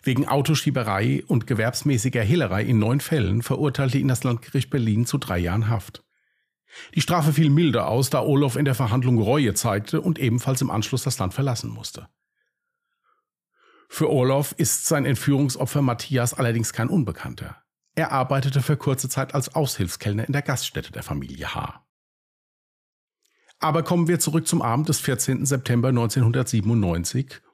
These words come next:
und zu Matthias, der blutend und mit einem immer mehr anschwellenden Hämatom über dem linken Auge im Kofferraum seines Mercedes liegt.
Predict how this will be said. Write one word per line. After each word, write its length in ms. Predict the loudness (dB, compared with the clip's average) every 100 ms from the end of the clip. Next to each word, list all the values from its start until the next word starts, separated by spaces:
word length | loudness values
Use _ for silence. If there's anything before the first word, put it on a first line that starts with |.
| _
und 180 | 0 2
zu 120 | 2
Matthias, 680 | 0 0 0 2 0 -2
der 100 | -2
blutend 680 | -2 2 2 2 0 0 -4
und 180 | -2 0
mit 180 | 0 -2
einem 300 | 0 0 0
immer 240 | 0 2
mehr 240 | 2 0
anschwellenden 500 | 0 -2 0 0 0
Hämatom 480 | 0 0 -2 -2 0
über 140 | 0 0
dem 160 | 0
linken 320 | 0 -2 -4
Auge 380 | -2 -2 -2 -4 -4 -8
im 120 | -2 0
Kofferraum 440 | 0 0 -2 0
seines 320 | 0 -2 -2
Mercedes 480 | -4 -2 -2 -2 -10
liegt. 360 | -16 -16 -20